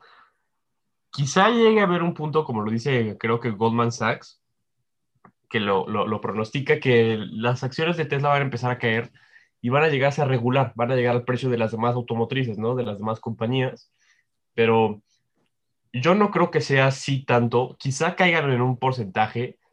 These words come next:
pero si tú compraste una acción en el dos mil veinte a principios y ya la sigues teniendo ahorita y la vas a tener durante los próximos años, vas a tener una ganancia muy buena, muy fuerte. ¿Por qué? Porque Tesla, en verdad,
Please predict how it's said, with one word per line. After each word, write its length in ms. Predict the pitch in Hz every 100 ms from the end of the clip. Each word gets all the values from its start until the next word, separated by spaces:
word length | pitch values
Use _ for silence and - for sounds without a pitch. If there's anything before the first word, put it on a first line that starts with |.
| _
pero 240 | - 123 120
si 140 | 143
tú 100 | 143
compraste 400 | 180 151 139 135
una 100 | 120
acción 280 | 110 - 127
en 80 | 120
el 120 | 104
dos 180 | 110 110
mil 180 | 131 123
veinte 380 | 120 123 120
a 100 | 110
principios 600 | - 107 135 - 104 107 -
y 80 | 107
ya 120 | 120
la 120 | 117
sigues 240 | 117 117
teniendo 240 | - 107 117
ahorita 420 | 127 120 98 95 _ _
y 80 | 110
la 80 | 120
vas 100 | 131
a 20 |
tener 260 | 123 117 120
durante 260 | 120 101
los 120 | 104 -
próximos 440 | - - 127 123
años, 480 | 127 123 151 - _ _ _ _ _ _
vas 240 | 113 185
a 60 | 185
tener 160 | 139
una 180 | 147 131
ganancia 380 | 110 120 123 131
muy 180 | 120 120
buena, 380 | 120 127 107
muy 160 | 101 139
fuerte. 340 | 139 139 127
¿Por 200 | 135 120
qué? 120 | 120 123
Porque 240 | 151 131
Tesla, 300 | 135 160 165 151
en 100 | 123
verdad, 360 | 117 120 269